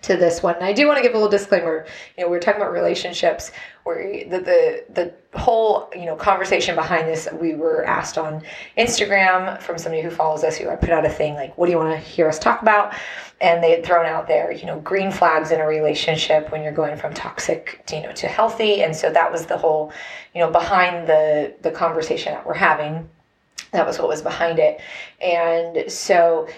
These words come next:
you know, wanna put the disclaimer out there. You know, maybe you're married, maybe you're already in, you know, a serious committed relationship, you're happy. You know, the things we're sharing are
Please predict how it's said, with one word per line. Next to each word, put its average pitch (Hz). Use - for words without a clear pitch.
you 180
know, 170
wanna 196
put 196
the 196
disclaimer 180
out -
there. 170
You 170
know, 175
maybe 190
you're 226
married, 180
maybe 160
you're 160
already 156
in, 156
you 156
know, 151
a -
serious 165
committed 156
relationship, 170
you're -
happy. -
You 196
know, 190
the 202
things 247
we're 254
sharing 190
are -